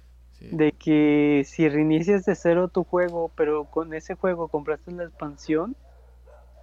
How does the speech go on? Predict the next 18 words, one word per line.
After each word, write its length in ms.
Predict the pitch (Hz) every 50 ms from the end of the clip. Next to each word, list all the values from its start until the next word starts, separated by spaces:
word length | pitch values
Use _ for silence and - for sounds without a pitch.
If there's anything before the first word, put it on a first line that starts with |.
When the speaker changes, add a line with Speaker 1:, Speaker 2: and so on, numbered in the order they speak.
| 190 - - - - - - - - - - - - - - -
Speaker 2:
Mm. 600 | - 165 165 170 185 196 202 202 202 196 185 170 160
Speaker 1:
Según 180 | 160 151 147 202
yo, 80 | 208
sí 120 | 208 - 226
te 100 | - 220
respeta 400 | 170 151 - - 165 160 - 165
la 80 | 139
expansión, 580 | 120 - - - 113 104 98 - - 104 87 - - - - - - -
si 180 | - - 120
ya 100 | 110 110
lo 120 | 107 110 101
tienes, 340 | - 110 98 87 82 -
porque 220 | - 104 95 - -
compraste 420 | - 110 101 98 101 98 - -
tal 160 | - - 95
cual 220 | - - 98 95 95
el 80 | 95
producto. 480 | - - 95 87 - - - - - -